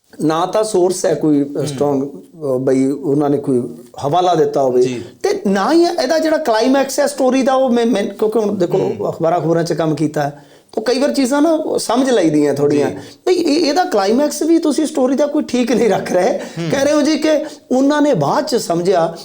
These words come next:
Speaker 1: ਕਿ ਜੀ ਖਲਾਰਾ ਪੈ ਜਾਊਗਾ, ਤੇ ਇਹ ਚੀਜ਼ ਤੇ ਸਭ ਤੋਂ ਪਹਿਲਾਂ ਪ੍ਰਮੁਖਤਾ ਨਾਲ ਸੋਚੀ ਜਾਂਦੀ ਹੈ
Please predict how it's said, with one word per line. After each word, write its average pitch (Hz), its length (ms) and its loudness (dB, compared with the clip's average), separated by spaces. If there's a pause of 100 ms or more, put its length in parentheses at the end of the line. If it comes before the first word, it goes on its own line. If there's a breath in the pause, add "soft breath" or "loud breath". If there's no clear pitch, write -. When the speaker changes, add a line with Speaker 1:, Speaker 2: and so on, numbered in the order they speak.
(160 loud breath)
Speaker 1:
ਕਿ 220 140 2
ਜੀ 226 120 0
ਖਲਾਰਾ 160 420 2
ਪੈ 185 180 2
ਜਾਊਗਾ, 208 240 0 (200 loud breath)
ਤੇ - 60 0
ਇਹ 226 280 0
ਚੀਜ਼ 277 240 0
ਤੇ 233 100 2
ਸਭ 147 220 -4
ਤੋਂ 160 160 -4
ਪਹਿਲਾਂ 214 360 0
ਪ੍ਰਮੁਖਤਾ 165 600 -2
ਨਾਲ 202 140 0
ਸੋਚੀ 185 320 -4
ਜਾਂਦੀ 170 340 -2
ਹੈ 165 60 -6